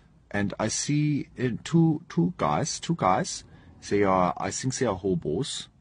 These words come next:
hobos, uh, you know, uh, men of the streets.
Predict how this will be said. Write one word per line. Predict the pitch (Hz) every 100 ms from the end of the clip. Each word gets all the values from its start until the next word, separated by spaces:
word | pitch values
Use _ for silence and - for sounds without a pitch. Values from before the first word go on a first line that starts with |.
| _ -
hobos, | - 104 92 82 82 120 - -
uh, | - 73 69 - _
you | -
know, | 82 80 82
uh, | 76 69 - -
men | - 90 92
of | -
the | -
streets. | - - 82 67 69 - -